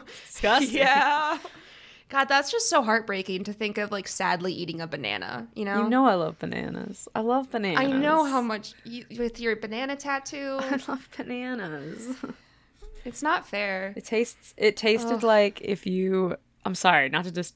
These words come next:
Speaker 1: detract, but speaking of disgusting, it tasted like, um, uh, medicine.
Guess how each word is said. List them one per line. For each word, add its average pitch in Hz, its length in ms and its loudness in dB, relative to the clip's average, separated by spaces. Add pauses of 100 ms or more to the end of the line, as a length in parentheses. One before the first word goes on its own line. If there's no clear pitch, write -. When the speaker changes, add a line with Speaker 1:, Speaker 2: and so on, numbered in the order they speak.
(160)
Speaker 1:
detract, 175 440 4
but 180 120 -2
speaking 190 260 0
of 180 80 0
disgusting, 170 640 2
it 190 180 0
tasted 175 440 -2
like, 202 360 2
um, 165 500 4 (840)
uh, 165 200 4
medicine. 170 560 2